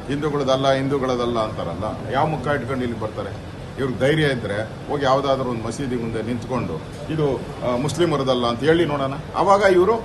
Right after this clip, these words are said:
ಆ, ಧರ್ಮಾತೀತ, ಜಾತ್ಯಾತೀತ ಅಂತ ಹೇಳ್ತಾರಲ್ಲ, ಅವಾಗ ಕರೆಕ್ಟ್ ಆಗಿರ್ತದೆ. ನಾವು ಎಲ್ಲ ಧರ್ಮನ ಸಮಾನ ನೋಡೋದಂತೆ. ಎಲ್ಲಿ ಸಮಾನ ನೋಡ್ತಾ ಇದ್ದೀರಾ?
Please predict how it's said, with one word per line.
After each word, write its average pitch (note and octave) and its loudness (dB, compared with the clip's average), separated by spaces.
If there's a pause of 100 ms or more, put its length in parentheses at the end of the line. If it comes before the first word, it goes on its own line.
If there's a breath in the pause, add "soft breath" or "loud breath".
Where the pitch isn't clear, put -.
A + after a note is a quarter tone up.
(800)
ಆ, C3 2
ಧರ್ಮಾತೀತ, D#3 2 (160)
ಜಾತ್ಯಾತೀತ D3 2
ಅಂತ C3+ -2
ಹೇಳ್ತಾರಲ್ಲ, A#2+ -2
ಅವಾಗ F3 4
ಕರೆಕ್ಟ್ - 2
ಆಗಿರ್ತದೆ. - -6
ನಾವು C3 0
ಎಲ್ಲ D#3 0
ಧರ್ಮನ F3+ 0
ಸಮಾನ E3 2 (380)
ನೋಡೋದಂತೆ. C3+ -2 (320)
ಎಲ್ಲಿ F3+ 2
ಸಮಾನ F#3 4
ನೋಡ್ತಾ D#3+ 0
ಇದ್ದೀರಾ? C#3 -2